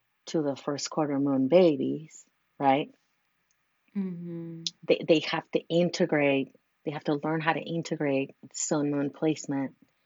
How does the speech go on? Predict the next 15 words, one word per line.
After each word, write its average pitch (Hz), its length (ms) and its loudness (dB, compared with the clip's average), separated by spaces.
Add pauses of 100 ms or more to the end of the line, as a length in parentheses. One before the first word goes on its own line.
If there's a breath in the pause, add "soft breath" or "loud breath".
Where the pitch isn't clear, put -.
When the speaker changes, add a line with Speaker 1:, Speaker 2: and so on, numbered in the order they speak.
(120)
Speaker 1:
But 156 100 0
once 156 400 0
they're, 143 240 -2
it's - 320 -10
done, 147 460 4 (680 loud breath)
they 156 100 6
be-, 170 280 -6 (200)
they 160 140 6
become 151 400 -2
very 147 380 2
creative, 135 800 -2 (160)
really, 135 600 0 (600)
uh, 127 320 -2 (1040)
really, 156 440 4
really 143 540 2